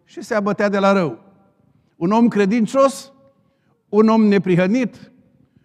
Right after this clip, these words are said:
un om evlavios, un om moral.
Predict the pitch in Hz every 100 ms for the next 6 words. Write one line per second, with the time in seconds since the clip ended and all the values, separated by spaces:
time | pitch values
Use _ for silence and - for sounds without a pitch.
0 | _ 208 220 226 202 175 175 151 170 214
1 | 170 - - _ _ _ _ _ - 220
2 | 208 202 180 165 110 90